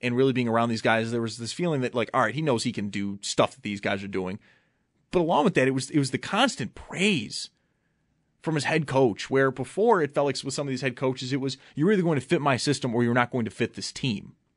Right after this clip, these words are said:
Going back to Housley, to Kruger, that's how it always felt, is that if you don't fit my system,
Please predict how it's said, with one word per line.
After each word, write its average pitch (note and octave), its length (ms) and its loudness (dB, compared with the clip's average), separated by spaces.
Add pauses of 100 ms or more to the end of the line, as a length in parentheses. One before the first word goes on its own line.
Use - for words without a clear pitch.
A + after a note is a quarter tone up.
(1300)
Going C3 160 4
back A#2 120 2
to B2 60 -10
Housley, C3+ 540 2 (160)
to - 80 -18
Kruger, C#3 540 2 (640)
that's F#3+ 320 2
how F3 120 2
it D#3+ 40 6
always C#3+ 200 4
felt, B2+ 220 0
is A2 80 -6
that A#2 180 0
if A#2+ 140 -8
you A#2+ 80 -8
don't F3 280 2
fit D#3 140 2
my B2 200 4
system, A#2 400 0